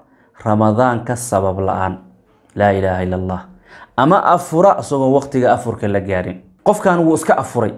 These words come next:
maba soominba. Cududaarna ma haysto, musaafir ma ahan, qof da'a ma ahan, dadkii loo baneeyey ma tihi, ma ahan qofkan. Haweeney caado ku dhacday ma ahan,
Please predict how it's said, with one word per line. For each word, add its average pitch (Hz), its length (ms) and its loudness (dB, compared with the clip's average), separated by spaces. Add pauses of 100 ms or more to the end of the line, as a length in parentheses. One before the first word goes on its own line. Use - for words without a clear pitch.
maba 170 200 -2
soominba. 147 640 2 (680)
Cududaarna 110 520 0
ma 104 100 0
haysto, 95 320 -8 (160)
musaafir 117 480 0
ma 107 120 2
ahan, 90 220 -4 (540)
qof 117 180 0
da'a 113 320 2
ma 117 260 2
ahan, 98 200 -4 (180)
dadkii 120 240 -2
loo 117 100 4
baneeyey 104 400 2
ma 107 140 0
tihi, 98 340 -8
ma 113 120 0
ahan 101 200 -2
qofkan. 98 300 -2 (420)
Haweeney 123 360 4
caado 110 280 2
ku - 100 -8
dhacday 104 280 0
ma 107 140 0
ahan, 92 200 -4